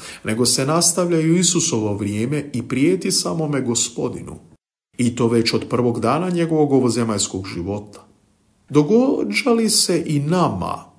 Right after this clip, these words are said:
da smo se toliko uljuljali u sigurnost činjenice da smo po krštenju i krizmi Kristovi, a nerijetko ga u našem životu tjeramo od sebe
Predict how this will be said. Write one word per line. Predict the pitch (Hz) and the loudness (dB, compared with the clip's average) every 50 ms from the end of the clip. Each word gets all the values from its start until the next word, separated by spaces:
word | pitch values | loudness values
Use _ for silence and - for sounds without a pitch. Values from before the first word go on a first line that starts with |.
| _ _ _ | _ _ _
da | - 120 127 | 0 0 2
smo | 120 - - 135 | 2 2 0 0
se | 127 - 151 135 143 | 2 2 2 2 2
toliko | - 226 240 240 233 233 - 202 | 2 2 4 4 2 2 4 4
uljuljali | 160 139 127 131 131 131 127 127 123 120 | 4 4 4 2 2 2 2 2 2 2
u | 120 | 2
sigurnost | 113 - - - 123 117 117 135 147 147 139 120 - - - - | 2 2 0 0 0 0 2 2 2 2 2 0 -2 -4 -6 -6
činjenice | - 131 143 160 156 123 117 104 - - 117 110 | -6 -2 -2 0 0 0 -2 -2 0 0 2 2
da | 113 113 | 2 0
smo | - - 120 113 | 0 -2 -4 -4
po | - - - - | -4 -4 -4 -4
krštenju | - - 113 - - - - - 156 165 180 175 165 147 135 120 113 - - - - - - - - | -4 -6 -6 -6 -6 -8 -6 -6 -4 -4 -2 -2 -2 -2 0 -2 -2 -4 -6 -10 -12 -14 -14 -4 -2
i | 269 - - - | -2 -2 -2 -2
krizmi | - - 175 180 156 113 110 110 104 98 98 | -4 -2 0 0 0 0 0 -2 -4 -4 -4
Kristovi, | - - 90 - - - - - 101 - - - - - - - _ _ _ _ _ | -4 -4 -2 0 0 0 0 -2 -4 -6 -8 -10 -14 -16 -18 -20 _ _ _ _ _
a | - 110 104 | -4 -4 -4
nerijetko | 107 110 127 165 214 226 247 240 240 240 - 185 175 | -2 -2 0 2 2 4 2 2 2 0 0 2 2
ga | 165 160 151 | 4 2 2
u | 143 | 2
našem | 139 139 139 131 - - 123 117 | 2 0 0 0 -2 -2 -4 -2
životu | 110 117 117 117 127 131 135 127 107 - - | -2 0 0 2 2 0 0 -2 -4 -4 -2
tjeramo | - 127 156 - 160 135 - | -2 0 0 0 -2 -2 -4
od | 92 90 - | -4 -2 -2
sebe | - - - 98 92 - - - - | -2 -2 -2 -4 -6 -8 -10 -12 -14